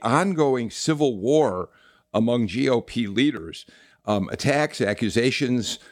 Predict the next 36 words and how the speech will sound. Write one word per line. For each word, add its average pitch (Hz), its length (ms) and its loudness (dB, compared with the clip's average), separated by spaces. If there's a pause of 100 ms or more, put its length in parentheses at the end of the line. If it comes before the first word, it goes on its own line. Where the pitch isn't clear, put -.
(120)
coming 143 260 0
out 107 120 0
of 98 120 -8
Washington, 127 680 2
out 98 160 0
of 90 80 -6
the 92 80 -4
Trump - 460 -2 (400)
campaign, 127 800 0
uh, 135 160 0
uh, 92 580 0 (140)
im-, 101 240 -2
among 110 320 0
members 110 340 -2
of - 140 -12
Congress 156 520 -2
up 135 180 -2
there. 135 280 0 (420)
A-, 98 480 -8
and, 143 380 -2
and 135 320 -2
maybe 202 320 2
more 139 240 2
disturbingly 117 760 0
for 107 160 -2
those 107 280 0
of 101 80 -2
us 95 180 -2
here 117 280 2
in 98 400 -2
the 90 120 -4
state, 143 540 0 (220)
within 117 280 2
Georgia's 135 480 0
own 101 200 -2
political 95 680 0